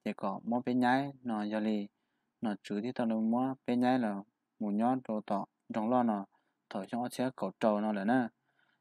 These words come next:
Giờ lên tao ta chỉ nó, cho kế và tôm mùn thọ bé ròn thở là một trâu xá sẵn lúa bằng nó là những và tao rong cái gầu đi là bùa dạng đúng dễ, liền là hài là thế nè. Họ bé rò là nè nó nó cũng chẳng,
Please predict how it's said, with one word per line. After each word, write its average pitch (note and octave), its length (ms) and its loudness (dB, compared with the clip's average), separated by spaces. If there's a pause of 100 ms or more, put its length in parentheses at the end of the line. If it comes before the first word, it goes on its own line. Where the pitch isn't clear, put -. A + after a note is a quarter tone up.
(120)
Giờ C3+ 60 2
lên C3 160 4
tao G#2+ 220 4
ta G#2+ 200 0
chỉ G#2 140 -4
nó, A#2 380 4 (500)
cho D3 260 0
kế A2 280 2
và G#2+ 460 0
tôm C3+ 180 4
mùn A2 120 2
thọ A#2 160 -2
bé C3 200 2
ròn A#2 240 4
thở G#2 160 -2
là G#2 140 -2
một G#2+ 200 -2
trâu A2 240 4
xá B2+ 360 2
sẵn G2+ 200 -6
lúa A#2+ 140 -4
bằng A2 260 0
nó G#2+ 180 2
là F#2+ 140 -4
những B2+ 220 0
và A2+ 140 -2
tao A2 180 2
rong A2 220 0
cái D3+ 260 -2 (180)
gầu A2+ 160 2
đi G#2+ 120 0
là G#2+ 160 0 (180)
bùa A2+ 120 0
dạng G#2+ 280 0
đúng B2 240 0
dễ, B2+ 220 2 (540)
liền A2 200 0
là G2+ 100 0
hài G2+ 220 0
là G2 160 -2
thế A#2+ 80 0
nè. B2+ 220 4 (440)
Họ G2+ 380 0 (560)
bé C#3 240 6
rò A#2+ 240 6
là G2+ 320 0
nè G#2 160 -2
nó A2+ 140 4
nó A2 100 2
cũng C3+ 160 -4
chẳng, G2 240 -4